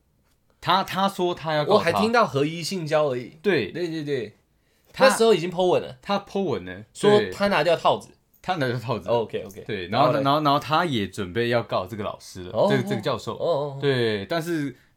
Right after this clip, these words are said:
Speaker 1: 呃，所以他才 PO 那个嘛，报案三联单嘛，
Speaker 2: 嗯。
Speaker 1: 就是说我已经有做这些举动了，那你这个老师你也确实做了这样的事情，我才去报案。
Speaker 2: 哦，哦，哦，哦，哦，
Speaker 1: 对，
Speaker 2: 了解，
Speaker 1: 但是过没有多久，
Speaker 2: 了解。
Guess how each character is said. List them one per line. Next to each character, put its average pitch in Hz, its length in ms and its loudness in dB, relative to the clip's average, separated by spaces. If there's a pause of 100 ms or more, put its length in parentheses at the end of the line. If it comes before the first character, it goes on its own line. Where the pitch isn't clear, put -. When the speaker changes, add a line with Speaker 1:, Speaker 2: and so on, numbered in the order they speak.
Speaker 1:
呃， 156 220 2
所 185 140 -2
以 175 60 4
他 165 160 2
才 120 200 -4
PO 127 340 -6
那 127 60 -4
个 98 100 -12
嘛， - 260 -16
报 123 140 0
案 123 100 -2
三 113 140 -6
联 92 160 -10
单 95 140 -6
嘛， 95 120 -10
Speaker 2:
嗯。 151 60 -6
Speaker 1:
就 156 80 0
是 143 60 4
说 123 120 -2
我 123 100 -2
已 117 40 -4
经 110 100 -8
有 107 100 -6
做 107 200 -10
这 104 80 -8
些 104 260 -4 (240)
举 95 180 -8
动 101 240 -4
了， 78 160 -16
那 107 200 -6
你 101 80 -8
这 110 100 -6
个 107 80 -4
老 85 180 -4
师 101 200 -10
你 107 100 -4
也 92 80 -4
确 113 160 -8
实 95 80 -8
做 98 200 -10
了 92 40 -10
这 104 60 -6
样 95 80 -8
的 85 60 -14
事 101 100 -12
情， 90 240 -18
我 92 120 -12
才 98 200 -12
去 143 160 -10
报 127 160 -4
案。 120 260 -6 (140)
Speaker 2:
哦， 127 80 -2
哦， 160 60 2
哦， 127 340 2
哦， 110 260 -2
哦， 113 240 -4
Speaker 1:
对， 127 140 2
Speaker 2:
了 202 100 4
解， - 60 2
Speaker 1:
但 101 100 2
是 170 140 0
过 190 200 2
没 131 120 0
有 120 140 0
多 95 200 -12
久， 101 140 -12
Speaker 2:
了 - 80 -16
解。 - 60 -20